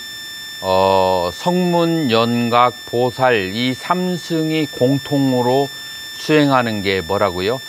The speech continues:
삼십칠 조도품이에요. 그래서 여러분들이 어떤 수행을 하더라도 삼십칠 조도품을 이해하고 삼십칠 조도품을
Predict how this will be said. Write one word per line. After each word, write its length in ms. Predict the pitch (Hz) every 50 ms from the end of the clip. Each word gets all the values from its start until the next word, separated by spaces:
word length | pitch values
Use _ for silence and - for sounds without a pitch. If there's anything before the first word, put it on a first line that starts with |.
| - - - - -
삼십칠 1040 | - - 165 170 175 175 160 143 - 175 151 - - - - - 175 170 175 175 170 - - - - - - - -
조도품이에요. 880 | - 127 123 117 131 117 - - - 101 92 87 80 76 73 71 69 - - - - - - - - - - - - -
그래서 360 | 107 107 104 117 110 107 104
여러분들이 1080 | 107 110 123 120 113 120 120 113 107 117 117 113 110 127 127 117 131 156 135 90 78 80 - - - - - - - -
어떤 680 | - 101 117 120 - - - - 151 143 147 151 151 147
수행을 400 | 135 - 151 143 139 135 127 120 110
하더라도 640 | 113 107 117 113 113 110 101 117 120 117 117 113
삼십칠 1200 | 113 - - 160 170 170 151 - - - - 160 147 - - - - - 165 156 156 156 151 147 135
조도품을 760 | - - 113 107 117 110 107 - 123 120 123 131 135 135 131 - - - - - - - - -
이해하고 1300 | - 110 113 120 123 127 127 117 120 123 120 120 123 123 117 98 104 101 107 107 95 113 147 160 170 170 - - - - - - - - - -
삼십칠 1200 | - - 151 151 160 160 156 139 - - 160 143 - - - - - - - 165 160 160 156 147
조도품을 840 | - 123 117 120 131 123 - - 123 120 120 131 131 117 95 80